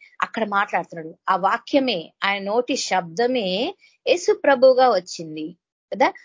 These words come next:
ఆ వాక్యం అవతరించింది. ఇది చెప్పాలి మనం అందరికీ.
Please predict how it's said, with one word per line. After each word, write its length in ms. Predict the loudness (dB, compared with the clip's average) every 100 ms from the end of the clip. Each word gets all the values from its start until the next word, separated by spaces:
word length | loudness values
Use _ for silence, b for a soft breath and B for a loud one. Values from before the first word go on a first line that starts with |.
| B
ఆ 60 | -4
వాక్యం 600 | 2 2 2 0 2 2
అవతరించింది. 800 | 2 2 2 2 0 0 -2 -2
ఇది 260 | -4 -6 -2 -2
చెప్పాలి 400 | -2 2 2 0
మనం 280 | -4 -4
అందరికీ. 500 | -6 -2 -4 -4 -16